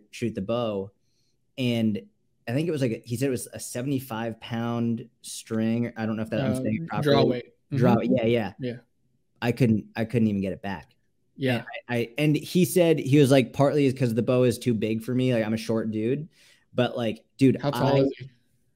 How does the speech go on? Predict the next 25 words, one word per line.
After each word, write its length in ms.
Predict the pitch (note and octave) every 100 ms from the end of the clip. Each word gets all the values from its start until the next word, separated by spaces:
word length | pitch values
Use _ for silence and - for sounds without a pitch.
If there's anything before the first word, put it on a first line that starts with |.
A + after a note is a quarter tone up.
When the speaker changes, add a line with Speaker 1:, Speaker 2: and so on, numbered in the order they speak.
| -
Speaker 1:
I 120 | B2
couldn't, 500 | B2+ - D#3+ D3+ -
uh, 460 | B2+ C3 C3 B2+ B2
he's 220 | C#3 D3+
a, 80 | D3 -
I 140 | F3
think 120 | F#3
he's 100 | F#3
about 200 | D#3+ D#3+
six 220 | - D3+ -
feet. 340 | D#3+ F3 - _ _ _ _ _ B2
Speaker 2:
Okay. 240 | A#2 A#2
Speaker 1:
Um, 240 | A2 G#2+ - _ _ _ _ _ _ _ C#3 A2+ - _ -
I 100 | B2+
couldn't 480 | B2+ - E3 C#3+ C3
get 140 | C3
it 60 | B2
back. 320 | E3 - _ _ _ -
I, 60 | C#3 - - -
I 40 |
was 60 | C3
like, 80 | B2+
"What 200 | D#3 F3+
the 40 |
f-?" 60 | -